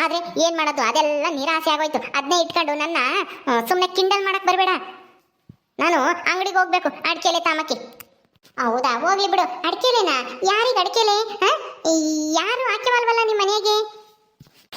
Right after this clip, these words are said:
ಬಂದೈತೆ ಒಂದು ವಾಕರಿಸ್ಕೊಂಡು ನಮ್ಮ ಮನೆಗೆ ಮುದಿಗೂಬೆ ಬಂದೈತೆ. ಹ, ಅದಕ್ಕೆ ನಾನೇ ತಂದು ಕೊಡ್ಬೇಕಂತೆ. ಹ, ನೀನು ನನ್ ಸೊಸೆ, ನಾನು ಹೇಳ್ದಂಗೆ ಕೇಳ್ಬೇಕು. ನನಗೆ ನೀನೇ ಉಂಬಕ್ ಇಕ್ಬೇಕು, ನೀನೇ ತಿಂಬಕ್ ಇಕ್ಬೇಕು. ಹ, ಬಿಟ್ರೆ ಮಾಡಿದ್ರೆ ಅದನ್ನು ಮಾಡಿಸ್ಕೆ ಬಿಡ್ತಾಳೆ. ನೀನೇ ನನ್ ತೊಳಿಬೇಕು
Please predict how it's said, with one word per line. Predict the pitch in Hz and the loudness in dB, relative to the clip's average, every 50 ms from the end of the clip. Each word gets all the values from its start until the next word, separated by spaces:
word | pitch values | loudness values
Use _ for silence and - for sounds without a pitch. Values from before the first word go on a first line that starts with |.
| - - | -6 -4
ಬಂದೈತೆ | 220 233 226 226 247 233 233 233 | -2 -2 0 -2 -2 -2 -4 -4
ಒಂದು | 226 220 214 | -4 -2 -2
ವಾಕರಿಸ್ಕೊಂಡು | 196 190 196 - 233 226 226 - 226 226 220 | -2 -2 -2 -2 -4 -4 -2 -2 -2 -2 -2
ನಮ್ಮ | 214 208 214 220 | -2 -2 -4 -4
ಮನೆಗೆ | 226 247 269 262 247 220 214 269 359 370 277 - - - - 349 | -4 -4 -4 -2 -2 -2 -2 -2 -2 -4 -4 -6 -10 -6 -2 0
ಮುದಿಗೂಬೆ | 381 415 - 415 349 427 381 403 415 | 0 2 0 0 -2 0 0 0 0
ಬಂದೈತೆ. | 392 403 381 427 415 415 415 339 - - - - | 0 0 -2 -2 -2 0 -2 -2 -2 -4 -4 -2
ಹ, | 370 415 415 359 - - - - - _ _ - - 330 | 0 0 0 0 -2 -6 -12 -16 -20 _ _ -4 -2 -2
ಅದಕ್ಕೆ | - - - 381 285 285 285 339 277 285 370 - 370 | -2 0 0 2 2 2 0 -2 -4 -6 -4 -2 0
ನಾನೇ | 381 403 415 415 427 427 440 440 | 0 0 0 0 -2 -4 -4 -4
ತಂದು | 440 415 392 | -4 -4 -2
ಕೊಡ್ಬೇಕಂತೆ. | - 403 381 403 392 392 370 359 - - - - 269 | -2 -2 -2 -2 -4 -4 -4 -4 -6 -6 -4 -2 0
ಹ, | 302 339 370 359 277 226 - - - | 2 2 2 0 -2 -4 -6 -6 -4
ನೀನು | - 339 392 359 320 | -2 0 0 0 0
ನನ್ | 381 392 392 403 | 0 0 -2 0
ಸೊಸೆ, | 381 403 403 403 466 415 - 415 - - | 0 0 0 2 0 -2 -2 -4 -6 -4
ನಾನು | - 403 403 | -2 -2 0
ಹೇಳ್ದಂಗೆ | 392 403 427 427 440 440 | 0 0 0 0 -2 -2
ಕೇಳ್ಬೇಕು. | - 427 427 427 440 427 415 - - - - | -2 -2 0 -2 -2 -2 -4 -4 -4 -2 -4
ನನಗೆ | 349 381 392 | -2 -2 -2
ನೀನೇ | 370 381 415 415 427 427 440 453 | -4 -4 -2 -2 -2 -2 -2 -2
ಉಂಬಕ್ | 440 403 427 403 - | -2 -4 -4 -2 -4
ಇಕ್ಬೇಕು, | 370 - - 427 415 415 - - - - - - _ - | -4 -2 -2 -2 0 -2 -4 -4 -6 -16 -20 -12 _ 0
ನೀನೇ | 403 427 415 427 427 440 440 | 0 2 2 2 2 0 0
ತಿಂಬಕ್ | 427 415 392 403 403 403 | 0 -2 -2 -2 -4 -2
ಇಕ್ಬೇಕು. | 392 403 403 403 403 392 302 - 277 277 | -2 0 0 0 0 0 -2 -2 -2 0
ಹ, | 320 349 349 311 226 359 - - - - - | 2 2 2 0 -2 -4 -10 -12 -14 -8 -4
ಬಿಟ್ರೆ | 233 294 285 277 359 320 294 | -4 -2 0 0 0 0 0
ಮಾಡಿದ್ರೆ | 349 320 294 330 349 359 403 359 262 269 349 349 349 359 370 - | 0 0 0 0 0 0 0 0 0 0 -2 -4 -6 -6 -4 -2
ಅದನ್ನು | 359 359 427 415 427 415 | 0 0 0 0 0 2
ಮಾಡಿಸ್ಕೆ | 370 330 359 349 - 403 | 2 0 0 0 -2 -2
ಬಿಡ್ತಾಳೆ. | 349 339 359 392 359 294 | 0 0 2 2 0 0
ನೀನೇ | 262 277 - - 359 403 403 403 415 | -2 -4 -2 0 0 2 2 2 2
ನನ್ | 415 403 392 | 0 -2 -2
ತೊಳಿಬೇಕು | - 403 349 320 359 370 370 370 370 | 0 0 0 0 0 -2 0 -2 -2